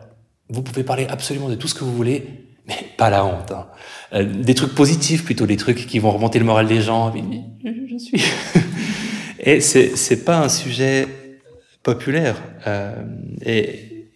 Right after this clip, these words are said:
il y a une raison à ça, c'est qu'intérieurement non plus, c'est pas un sujet populaire. C'est pas quelque chose dans quoi nous-mêmes on aime se plonger. Euh, donc, pour, juste pour avoir les idées claires, ce que la honte n'est pas,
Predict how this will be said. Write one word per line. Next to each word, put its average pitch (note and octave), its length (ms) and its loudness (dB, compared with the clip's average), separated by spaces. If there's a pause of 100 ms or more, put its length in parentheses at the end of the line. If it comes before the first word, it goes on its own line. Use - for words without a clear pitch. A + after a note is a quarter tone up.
il B2+ 100 -8
y A#2 60 2
a A2+ 40 4
une G#2+ 120 2
raison A#2+ 320 2
à G#2+ 40 2
ça, E3 220 -2
c'est A#2 160 -2
qu'intérieurement A#2+ 760 -2
non A#2+ 120 -2
plus, D3+ 200 -8
c'est A2+ 200 -4
pas A2+ 100 -4
un G#2+ 60 -4
sujet G#2 240 -8
populaire. G2+ 460 -10
C'est - 140 -18
pas A2 100 -14
quelque - 220 -14
chose - 500 -14
dans A2 160 -2
quoi G#2+ 180 -2
nous-mêmes A2+ 380 0
on G#2 80 -2
aime G#2 140 -4
se - 100 -8
plonger. A2 400 -12 (1800)
Euh, G#2+ 380 2 (680)
donc, D3+ 220 4
pour, B2 140 2
juste F3+ 240 -4
pour B2+ 160 -2
avoir A#2 180 2
les A2+ 160 0
idées A2 220 -2
claires, G#2+ 220 -4
ce A#2 100 -4
que A2 140 -4
la A2 100 2
honte C3+ 340 -2
n'est G2 120 -2
pas, - 680 -6